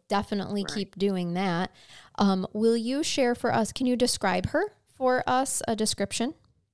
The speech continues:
Speaker 2: Um, yeah, she's, um, probably about five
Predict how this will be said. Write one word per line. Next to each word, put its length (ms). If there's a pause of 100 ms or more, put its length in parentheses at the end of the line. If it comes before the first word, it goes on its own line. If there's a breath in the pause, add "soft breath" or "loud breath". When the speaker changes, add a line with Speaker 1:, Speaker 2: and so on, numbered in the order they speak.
(460)
Speaker 2:
Um, 420 (100)
yeah, 280 (160)
she's, 300 (120)
um, 360
probably 340
about 340
five 300